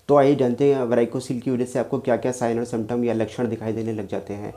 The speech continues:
दोस्तों, varicocele की जो प्रॉब्लम है ये काफ़ी केसेस में अननोटिस रहती है, इसमें कोई साइन और सिम्टम, अ, या लक्षण दिखाई नहीं देता, but जो इसका मेन टिपिकल जो इसका जो लक्षण है वो है स्वेलिंग।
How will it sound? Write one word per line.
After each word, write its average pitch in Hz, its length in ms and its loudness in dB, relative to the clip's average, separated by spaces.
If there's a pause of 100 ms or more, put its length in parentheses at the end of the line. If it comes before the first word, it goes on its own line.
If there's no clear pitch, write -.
दोस्तों, 143 300 2
varicocele 127 480 2
की 139 100 0
जो 135 100 -2
प्रॉब्लम 120 360 2
है 127 140 0
ये 131 80 2
काफ़ी 123 360 -2
केसेस 123 440 0
में 135 220 0
अननोटिस 123 600 0
रहती 113 260 0
है, 120 180 0
इसमें 123 260 -4
कोई 120 160 2
साइन 117 260 0
और 110 80 -2
सिम्टम, 117 340 -2
अ, 120 400 -6
या 113 120 0
लक्षण 113 320 -4
दिखाई 113 240 -4
नहीं 113 100 -2
देता, 113 460 -4
but 123 180 4
जो 135 180 0
इसका 131 240 0
मेन 123 240 2
टिपिकल 127 460 2
जो 131 360 2
इसका 113 280 -2
जो 117 120 0
लक्षण 113 380 -2
है 123 100 -2
वो 120 160 0
है 123 180 -2
स्वेलिंग। 107 400 2